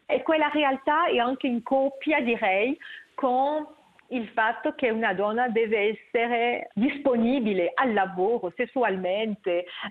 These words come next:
socialmente, giovanissima, sportiva, ogni giorno della sua vita.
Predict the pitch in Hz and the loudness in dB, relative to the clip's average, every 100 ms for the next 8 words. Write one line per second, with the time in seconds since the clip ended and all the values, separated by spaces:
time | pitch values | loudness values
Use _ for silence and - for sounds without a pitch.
0 | - 285 269 254 185 180 180 208 226 208 | -2 -2 0 -2 -2 -2 -4 -2 -4 -6
1 | - 185 170 214 240 226 190 190 254 - | -4 -4 -2 0 0 0 -2 -4 -6 -8
2 | _ 190 175 165 170 - - - 254 - | _ -8 -4 -4 -4 -8 -12 -2 -2 -2
3 | - 214 240 262 202 170 - 269 294 262 | -8 -4 0 2 2 0 2 2 2 0
4 | 208 247 269 254 196 202 208 - 202 180 | 0 0 2 0 0 0 -2 -2 -2 -2
5 | 190 - 180 | -8 -6 -8